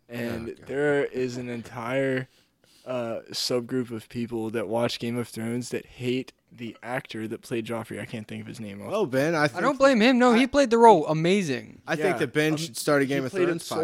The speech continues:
Speaker 3: podcast.
Speaker 1: he played it so good that people
Speaker 4: Perfect.
Speaker 1: hate him for it. He, they hate him for the role, and now whenever they see his face, they hate him.
Speaker 4: I hate that.
Speaker 1: Yeah, I
Speaker 4: He
Speaker 1: hate
Speaker 4: doesn't
Speaker 1: that.
Speaker 4: deserve that.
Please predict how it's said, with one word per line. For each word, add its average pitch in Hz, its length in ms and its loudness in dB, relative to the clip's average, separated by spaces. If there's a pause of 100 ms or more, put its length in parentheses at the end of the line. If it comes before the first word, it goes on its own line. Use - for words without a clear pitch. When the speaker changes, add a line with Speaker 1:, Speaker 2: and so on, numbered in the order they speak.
(120)
Speaker 3:
podcast. - 260 -12
Speaker 1:
he 147 80 -10
played 170 240 -6
it 151 100 -8
so 156 400 -2
good 135 520 -2 (420)
that 127 160 -12
people 277 140 -4
Speaker 4:
Perfect. 180 300 -8
Speaker 1:
hate 135 220 -2
him 127 160 -4
for 113 280 -8
it. - 140 -14 (140)
He, 143 220 -8
they 131 220 -2
hate 135 240 2
him 131 100 -8
for 120 140 -12
the 120 100 -6
role, 120 300 -2
and 101 100 -10
now 131 200 -4
whenever 127 260 -4
they 123 100 -4
see 127 180 -12
his 120 120 -10
face, 120 320 -12
they - 100 -20
hate 135 200 -16
him. - 100 -18 (640)
Speaker 4:
I 135 80 -10
hate 143 240 -2
that. - 220 -14 (640)
Speaker 1:
Yeah, 190 200 -4
I 123 120 0
Speaker 4:
He 151 80 -6
Speaker 1:
hate 190 60 -6
Speaker 4:
doesn't 190 180 -4
Speaker 1:
that. 143 60 -4
Speaker 4:
deserve 131 260 -2
that. 113 200 -6